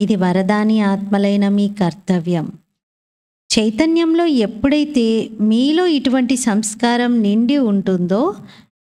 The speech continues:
అప్పుడే జడ చిత్రాల ద్వారా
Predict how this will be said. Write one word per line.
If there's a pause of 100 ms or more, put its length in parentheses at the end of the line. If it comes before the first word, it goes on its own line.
అప్పుడే (120)
జడ (120)
చిత్రాల
ద్వారా